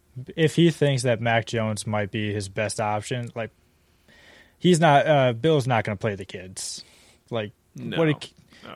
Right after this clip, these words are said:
Speaker 2: he's
Speaker 1: Kayshon
Speaker 2: not.
Speaker 1: Boutte had, like, what, two snaps in the Colts
Speaker 2: Yeah.
Speaker 1: game? He got, like, one look, and then they just didn't look at him again.
Speaker 2: Mm-hmm.
Speaker 1: Um, yeah, I think they're gonna win.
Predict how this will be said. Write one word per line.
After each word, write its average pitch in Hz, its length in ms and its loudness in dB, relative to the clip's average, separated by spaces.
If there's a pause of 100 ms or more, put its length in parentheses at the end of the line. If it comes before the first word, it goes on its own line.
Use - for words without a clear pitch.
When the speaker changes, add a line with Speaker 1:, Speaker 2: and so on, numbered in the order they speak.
Speaker 2:
he's 175 240 4
Speaker 1:
Kayshon - 40 0
Speaker 2:
not. 156 160 0
Speaker 1:
Boutte 127 360 2
had, 107 160 2
like, 104 140 -2
what, 98 280 -10
two - 160 -2
snaps 131 520 -2 (1200)
in 143 120 -6
the 135 80 -4
Colts 139 260 -2
Speaker 2:
Yeah. 143 120 -2
Speaker 1:
game? 131 80 -2
He 123 60 -2
got, 131 140 2
like, 123 140 0
one 117 560 0
look, 113 300 0
and 113 180 -6
then 104 160 -4
they 104 100 -4
just 95 220 -8 (280)
didn't 92 260 -6
look 92 140 -12
at 92 120 -12
him 92 120 -12
again. 101 320 -14 (1200)
Speaker 2:
Mm-hmm. 117 540 -10
Speaker 1:
Um, 101 420 -2 (320)
yeah, 117 180 4
I 139 120 6
think 180 160 4
they're 170 100 0
gonna 135 140 -2
win. 107 280 -4